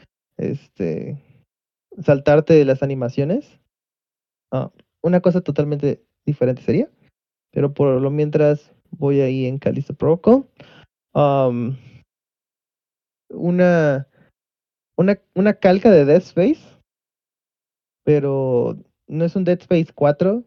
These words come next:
o algo así, es como más un Dead Space dos punto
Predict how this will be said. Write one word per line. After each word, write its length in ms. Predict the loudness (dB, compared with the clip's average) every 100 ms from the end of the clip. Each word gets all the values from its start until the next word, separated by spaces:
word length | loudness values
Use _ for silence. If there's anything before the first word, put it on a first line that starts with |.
| -10
o 160 | -6
algo 160 | -4 -4
así, 400 | -6 -6 -4 -4
es 140 | -6
como 280 | -6 -6 -4
más 320 | -4 -4 -4
un 380 | -4 -4 -8 -12 -18 _ _ _ _ _ _ _ _ _ _ _ -6
Dead 220 | 0 0
Space 400 | 0 0 2 0 2
dos 260 | 2 2
punto 640 | -4 -6 -4 -4 -2 -2